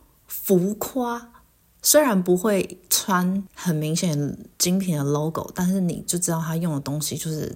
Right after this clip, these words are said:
精品类型的风格，也是很好看，可是风格就是完全不一样。米兰也是，又是另外一个风格。米兰是有一区我是不断的看到有人很像走时装秀一样，穿各种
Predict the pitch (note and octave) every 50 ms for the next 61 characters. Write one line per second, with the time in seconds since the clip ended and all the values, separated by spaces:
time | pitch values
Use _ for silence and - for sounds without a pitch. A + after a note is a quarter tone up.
0 | - - - - B3+ B3+ C4+ D#4 - - F3 C3+ C3+ C#3 F#3 F3 D#3 - - -
1 | - - - - - - D3 - - - - - _ - - F3 E3+ G#3+ G#3+ A3
2 | G#3 G3 F#3+ D#3 D3 - - F#3 - C#3 - - E3 - G#3 G#3+ G3+ F3+ - -
3 | - - - - - B3 B3 B3 A3 F3 D#3+ - F3+ E3 - F#3 F3 C#3+ B2+ C3+
4 | C#3+ - - - - - - D#2 - - - - F#2 A2 - - - - _ -
5 | G3 F#3+ F3 D#3+ D#3 D3+ D3 D#3+ F3+ F3+ D#3 D3 F3 - G#3+ A#3+ G#3+ G3 - -
6 | G#3 F#3 G3 F#3 F3 E3+ E3 D#3 D#3+ D#3 D#3 C#3+ - D3+ D3+ D3+ - - - -
7 | E3 D#3+ D#3+ D3+ D3 D3 E3 G#3 - E4 B3+ F3+ C#3+ D3 D#3 - - - G#3+ G#3+
8 | F#3 C#3 C3+ C#3 E3+ F3 F3 - - F3 D#3+ E3+ F#3+ - C4 G3+ E3+ D#3+ F3+ -
9 | A3 G3+ G3+ G3 F#3 D#3+ C#3+ C3+ C#3+ C#3+ D3+ E3 E3+ - - - - D#3+ D#3 G#3+
10 | A3+ G#3+ G#3 G3+ - - - G3+ - - - - - - D#3+ D#3 F3 E3+ E3+ F#3
11 | F#3 - - F#3+ E3+ D3+ D#3 D#3+ E3 F#3 F3 F3 - - - - - - - -
12 | - - - - - G3+ F#3 F#3+ F#3 F#3 - - G#3+ F#3 D#3+ - D#3 D3 D3+ D3+